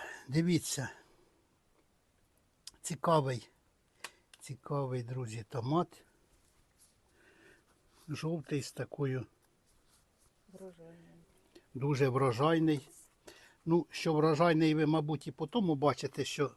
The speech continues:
Speaker 1: коли, ну, в нас ще й посаджені, е, трошки чогось більше, декілька кущів, чогось тільки один. Тому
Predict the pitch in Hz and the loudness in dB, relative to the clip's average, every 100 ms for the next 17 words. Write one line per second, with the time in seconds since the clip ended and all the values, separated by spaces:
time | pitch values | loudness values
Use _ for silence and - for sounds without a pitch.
0 | - 151 151 - - - - - 202 156 | -4 0 0 0 -8 -20 -10 -4 -2 -4
1 | _ _ _ 151 170 143 - 156 - 170 | _ _ _ 2 4 4 2 0 2 2
2 | 269 226 160 151 147 - _ _ _ - | 4 4 6 6 6 2 _ _ _ -12
3 | 160 143 - _ _ _ _ _ _ _ | -10 -10 -14 _ _ _ _ _ _ _
4 | _ _ _ _ _ - - - - _ | _ _ _ _ _ -20 -20 -20 -20 _
5 | _ - 175 165 - 170 151 - _ - | _ 2 6 6 4 4 4 0 _ 6
6 | 196 208 123 139 214 185 - 196 - _ | 8 10 8 4 0 2 2 2 0 _
7 | _ - 139 196 202 170 202 180 185 - | _ -2 2 4 2 2 2 2 0 -2
8 | - 196 - 156 156 151 - 143 - 139 | -2 -2 0 2 2 0 -2 -4 0 2
9 | 135 131 214 160 - _ - - - - | 2 4 2 2 -8 _ -20 -20 -20 -2
10 | 139 147 190 | 2 2 2